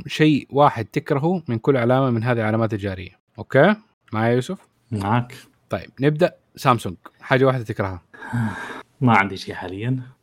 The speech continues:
Speaker 1: أوف، ما في ولا شيء من سامسونج تسويه.
Speaker 2: سامسونج إلا ممكن أقول السعر، رجعوا أسعاركم أول.
Speaker 1: مم. أنا شاشاتهم منحنية، ماني طايقة.
Speaker 2: أنا زيك والله.
Speaker 1: مم.
Speaker 2: بس أنت قلت شيء واحد، فقلت شيء واحد أنا بس.
Speaker 1: أنت قلت، إيه، شو، شو. آم،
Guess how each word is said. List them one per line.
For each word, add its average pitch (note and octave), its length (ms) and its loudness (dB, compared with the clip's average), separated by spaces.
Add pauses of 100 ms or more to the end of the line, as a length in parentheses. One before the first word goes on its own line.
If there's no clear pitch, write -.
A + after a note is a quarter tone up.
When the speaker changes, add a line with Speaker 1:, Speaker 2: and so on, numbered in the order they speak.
(140)
Speaker 1:
أوف، C4+ 280 0
ما A3 120 4
في G3+ 140 -2
ولا A#3+ 160 6
شيء A#3 180 8
من G#3 120 10
سامسونج G3 360 8
تسويه. F#3+ 300 6
Speaker 2:
سامسونج D#3 360 2
إلا F3+ 160 -8
ممكن D#3 260 -10
أقول D3 160 -2
السعر، C3 380 -4 (340)
رجعوا C3 220 -6
أسعاركم - 500 -8
أول. F2+ 240 -8 (320)
Speaker 1:
مم. A#2+ 420 0 (360)
أنا C3 140 0
شاشاتهم B2+ 420 0
منحنية، G2+ 400 -4 (300)
ماني A#2+ 140 2
طايقة. G2+ 380 -6 (240)
Speaker 2:
أنا A2 120 -2
زيك G2+ 280 -6
والله. E2+ 200 -18 (160)
Speaker 1:
مم. F#2+ 180 -10 (320)
Speaker 2:
بس - 120 -12
أنت G#2+ 140 -6
قلت A#2+ 100 -2
شيء A#2 140 -2
واحد، G#2+ 300 -2
فقلت - 280 -10
شيء G2+ 140 -8
واحد E2 260 -12
أنا F2 180 -12 (180)
بس. - 280 -12 (180)
Speaker 1:
أنت C3+ 180 -8
قلت، D#3 180 -10
إيه، C#3 460 -6
شو، A#2 140 -10
شو. G#2+ 120 -16 (280)
آم، G2+ 360 -6